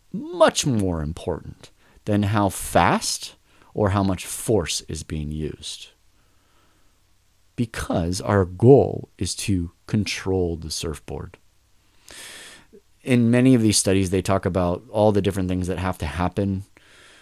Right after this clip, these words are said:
uh, after you get to your feet and you stabilize. You need to be able to control and turn the board or move the board or manipulate the board s-, with whatever the wave is giving you. Sometimes you need to brake. Sometimes you need to accelerate.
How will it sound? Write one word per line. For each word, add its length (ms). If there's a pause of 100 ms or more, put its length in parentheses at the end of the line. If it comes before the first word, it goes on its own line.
(420)
uh, 300 (220)
after 380
you 140
get 180
to 100
your 80
feet 340
and 100
you 80
stabilize. 640
You 80
need 160
to 60
be 100
able 160
to 180 (680)
control 580
and 100
turn 280
the 80
board 340
or 80
move 280
the 80
board 300
or 240
manipulate 600
the 100
board 380 (360)
s-, 300
with 240
whatever 360
the 80
wave 280
is 100
giving 260
you. 80
Sometimes 500
you 80
need 160
to 60
brake. 300
Sometimes 440
you 60
need 180
to 100
accelerate. 840